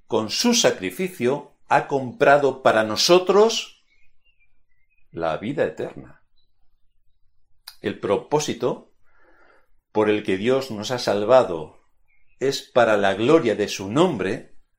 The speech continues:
y como recompensa de su gran obra, tenemos la vida eterna. Así que todo cuanto acontece en este mundo,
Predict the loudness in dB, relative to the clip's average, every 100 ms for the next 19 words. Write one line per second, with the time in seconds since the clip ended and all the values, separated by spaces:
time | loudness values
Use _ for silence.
0 | -10 -8 0 0 2 0 0 -2 -4 0
1 | 0 0 -4 -2 -4 -8 -4 -4 0 -2
2 | 0 -4 -4 -8 _ _ _ _ _ _
3 | -20 _ _ -20 _ _ _ -8 -8 -6
4 | -10 -10 -10 -8 -8 -8 -8 -12 -12 -20
5 | -20 _ _ -20 _ _ _ _ _ -20
6 | _ _ _ _ _ _ _ -14 -10 -8
7 | -6 -2 0 2 2 0 -2 -2 -6 -6
8 | -6 -6 -8 -8 -6 -6 -6 -8